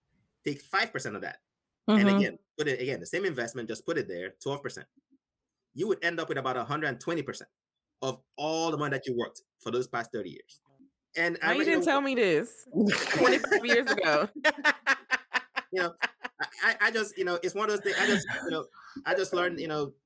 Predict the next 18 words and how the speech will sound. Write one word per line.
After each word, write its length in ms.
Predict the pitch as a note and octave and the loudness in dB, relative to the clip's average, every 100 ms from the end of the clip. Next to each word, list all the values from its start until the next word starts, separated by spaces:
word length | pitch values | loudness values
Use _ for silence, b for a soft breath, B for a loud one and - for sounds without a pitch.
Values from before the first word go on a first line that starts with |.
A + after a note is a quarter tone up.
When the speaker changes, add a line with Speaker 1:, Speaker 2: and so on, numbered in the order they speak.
| - D3 | -8 -6
Speaker 1:
I 60 | |
think 180 | E3 F#3+ | -4 -2
I, 280 | D#3+ C3+ C3+ _ _ - | -2 -2 -6 _ _ -6
I, 140 | C#3+ - | -4 -2
I 80 | D3+ | -2
heard 180 | G3+ | -2
someone 380 | G3+ F#3+ F3+ D#3+ D#3 C3+ _ _ _ _ _ _ | -2 -2 -2 -2 -4 -16 _ _ _ _ _ _
talking 240 | D#3 D#3+ D3+ | -4 -2 -2
about, 460 | C#3 C3+ B2+ A2+ _ _ - | -2 0 0 -4 _ _ -6
and 160 | D3+ D#3+ | -4 0
the 60 | |
way 100 | G#3 | 0
I 20 | |
actually 200 | G3+ F#3+ | 0 0
came 180 | F#3+ E3+ | -2 -4
up, 60 | D3+ | -4
you 80 | |
know, 140 | D3+ | -4